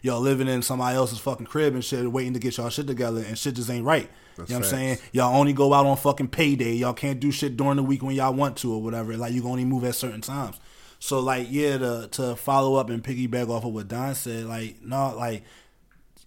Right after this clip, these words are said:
Speaker 1: take care of yourself. Get yourself together first, because once you f-, find happiness within yourself, it's gonna be easy as fuck to find happiness, like, somewhere else, because now you know what you're looking for. Now you know what you, what you have an eye for, and now you know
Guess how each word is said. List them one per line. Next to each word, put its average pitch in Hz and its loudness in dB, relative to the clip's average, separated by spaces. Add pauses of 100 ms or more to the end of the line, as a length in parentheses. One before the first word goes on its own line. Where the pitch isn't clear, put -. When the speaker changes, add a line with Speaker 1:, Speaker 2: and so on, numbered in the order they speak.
(120)
Speaker 1:
take 156 0
care 156 2
of 156 2
yourself. 120 0
Get 139 -2
yourself 135 -2
together 120 -4
first, 139 -2
because 123 -4 (460)
once 147 2
you 151 0
f-, - -14 (120)
find 143 4
happiness 135 0
within 123 -2
yourself, 123 0
it's 131 -4
gonna 143 -4
be 117 -8
easy 131 -2
as 110 -4
fuck - 4 (280)
to 135 0
find 131 6
happiness, 127 0
like, 120 -4
somewhere 127 0
else, 139 4 (200)
because 127 -2
now 131 4
you 127 2
know 123 2
what 139 0
you're 143 0
looking 139 -2
for. 117 -2 (240)
Now 123 -2
you 120 -2
know 131 4
what 139 2
you, 143 2
what 123 -2
you 120 -4
have 143 2
an 139 2
eye 117 -4
for, 117 -2
and 117 -4
now 131 2
you 127 0
know 127 4